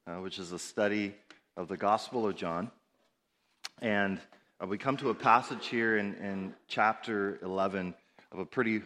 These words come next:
well-known story, uh, where Jesus raises Lazarus from the dead. So, uh, it should be a fun one. I'm gonna pray for us, uh, and then we'll get into it. Father, we, uh, ask, Lord, that, that you would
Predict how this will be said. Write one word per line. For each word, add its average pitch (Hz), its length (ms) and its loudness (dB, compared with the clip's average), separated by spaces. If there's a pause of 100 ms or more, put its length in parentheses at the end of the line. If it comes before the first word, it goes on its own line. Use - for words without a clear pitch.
well-known 95 720 -4
story, 90 480 -4 (260)
uh, 85 120 -8
where 87 340 -4 (380)
Jesus 95 520 -4
raises 90 440 -2
Lazarus 85 440 0
from 82 180 -10
the 73 40 -12
dead. 78 260 -8
So, 87 240 -4 (440)
uh, 92 60 -2
it - 100 -4
should 127 160 -2
be 135 60 0
a - 20 0
fun 110 260 2
one. 95 140 -2
I'm 101 80 -2
gonna 107 300 2 (200)
pray 131 240 2
for 131 220 2
us, 113 400 0
uh, 98 240 -2
and 92 180 -4
then 95 160 -4
we'll 90 220 -2
get 92 240 -6
into 92 320 -4
it. 82 100 -6 (1300)
Father, 107 400 6
we, 107 300 -2 (360)
uh, 87 220 -4
ask, 107 500 2
Lord, 90 380 -6
that, 85 340 -6 (680)
that 95 140 -6
you 110 200 -2
would 101 240 0